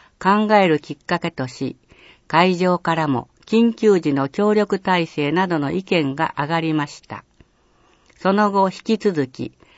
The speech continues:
専門職を対象とした第十回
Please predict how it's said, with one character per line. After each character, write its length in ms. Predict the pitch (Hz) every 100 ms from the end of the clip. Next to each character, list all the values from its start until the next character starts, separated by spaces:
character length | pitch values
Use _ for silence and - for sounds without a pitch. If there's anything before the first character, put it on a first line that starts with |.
| _
専 340 | - 214 226 226
門 180 | 220 202
職 340 | 160 147 147
を 100 | 147
対 260 | 165 170 170
象 260 | 170 160
と 160 | - 156
し 140 | -
た 240 | - 143 _ _ _ _ -
第 280 | 185 220 170
十 160 | 165 170
回 460 | _ 147 120 -